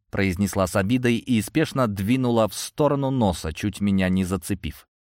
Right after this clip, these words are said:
Я и не брал в расчёт, что Небесная вот так просто может на меня обидеться. С чего вдруг такая честь?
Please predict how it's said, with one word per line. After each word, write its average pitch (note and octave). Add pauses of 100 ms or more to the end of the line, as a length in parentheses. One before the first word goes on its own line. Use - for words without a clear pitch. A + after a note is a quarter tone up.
(440)
Я B2+
и A#3
не G3
брал D3+
в F#2
расчёт, G2+
что -
Небесная A#2+
вот A2
так B2+
просто B2
может A2
на G#2+
меня G#2
обидеться. F2 (960)
С -
чего G#3+
вдруг F#2
такая G#2+
честь? -